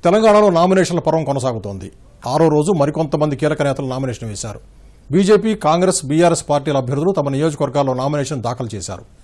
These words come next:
ముఖ్య నేతలు, కార్యకర్తలు, అభిమానులతో భారీ ర్యాలీగా వెళ్లి ఎన్నికల రిటర్నింగ్ అధికారులకు నామినేషన్ పత్రాలు అందజేశారు.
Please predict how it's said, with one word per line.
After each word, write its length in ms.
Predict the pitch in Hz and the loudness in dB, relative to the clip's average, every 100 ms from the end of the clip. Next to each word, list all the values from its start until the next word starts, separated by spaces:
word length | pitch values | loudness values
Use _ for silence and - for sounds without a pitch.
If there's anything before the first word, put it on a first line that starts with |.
| _ - - - | _ -20 -20 -8
ముఖ్య 260 | 151 170 254 | -6 0 2
నేతలు, 360 | 214 202 202 214 160 | 4 4 6 4 4
కార్యకర్తలు, 560 | 156 175 175 170 185 | 2 2 0 0 2
అభిమానులతో 520 | 143 151 165 156 147 175 | 2 2 2 0 -2 -2
భారీ 280 | 120 160 | 0 0
ర్యాలీగా 360 | 151 147 151 147 | 2 2 2 0
వెళ్లి 360 | 135 139 143 - 131 | 0 -2 -4 -6 -4
ఎన్నికల 300 | 165 175 151 | -2 0 -2
రిటర్నింగ్ 340 | 131 151 156 | -2 -2 0
అధికారులకు 440 | 135 139 135 131 185 | 0 0 -2 -2 -2
నామినేషన్ 480 | 135 156 151 139 123 | -2 -2 -4 -6 -10
పత్రాలు 260 | 120 131 | -6 -4
అందజేశారు. 520 | 120 113 98 - 92 | -4 -6 -8 -8 -10